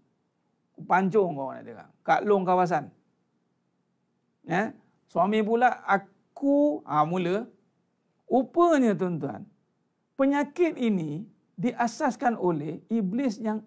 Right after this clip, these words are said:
enggan sujud terima perbezaan.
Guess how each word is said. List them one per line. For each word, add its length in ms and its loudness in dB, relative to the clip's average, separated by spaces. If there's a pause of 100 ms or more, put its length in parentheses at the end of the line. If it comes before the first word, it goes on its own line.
(120)
enggan 640 0
sujud 720 -2 (480)
terima 760 2 (460)
perbezaan. 880 0